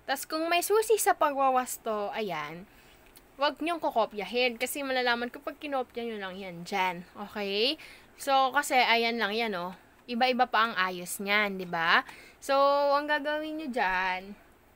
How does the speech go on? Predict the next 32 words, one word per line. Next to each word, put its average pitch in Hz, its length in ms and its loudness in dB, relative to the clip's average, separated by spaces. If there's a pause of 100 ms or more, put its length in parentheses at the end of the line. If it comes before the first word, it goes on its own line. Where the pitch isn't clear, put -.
(180)
wag 254 160 -4
niyo 285 160 -6
nang 277 640 0
tingnan 240 400 -4
yan, 196 260 -4 (220)
okay? 196 480 -4 (560)
At 254 640 6
dapat, 254 560 4
kung 262 160 -6
paano 262 480 4
ko, 262 160 -4
ko - 80 0
sinabi 277 480 -2
dito, 233 640 2 (160)
na 220 160 -8
kung 247 160 -6
paano 233 240 2
niyo 247 160 -2
gagawin, 226 640 2
kokopyahin 226 640 -2
niyo 214 40 -2 (100)
yung 220 100 -4
mga 214 80 -2
graphic 208 320 -2
organizers, 220 880 -4
di 202 80 -4
ba? 190 320 2
Ayan, 185 400 -2
kailangan 190 480 -4
makita 269 480 0
ko 196 80 -4
yan. 185 400 -2